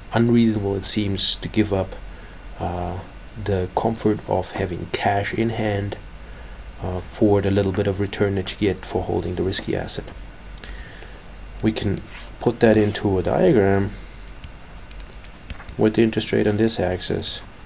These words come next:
real money balances on this axis, and then we have the two curves. Well, money supply is exogenous, so, uh,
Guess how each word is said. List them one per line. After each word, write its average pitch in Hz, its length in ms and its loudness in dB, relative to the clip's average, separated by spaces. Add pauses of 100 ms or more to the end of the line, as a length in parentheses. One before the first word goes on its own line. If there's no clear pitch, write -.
(520)
real 107 280 8
money 107 260 6
balances 98 540 4
on 87 100 0
this 117 220 2
axis, - 460 -4
and 95 100 0
then 101 140 4
we 98 100 4
have 98 260 4
the - 80 0
two 107 200 6
curves. 131 380 8
Well, 101 240 8 (1200)
money 107 200 4
supply 107 520 6
is 95 360 2
exogenous, 104 640 4
so, 98 360 4 (1300)
uh, 90 340 0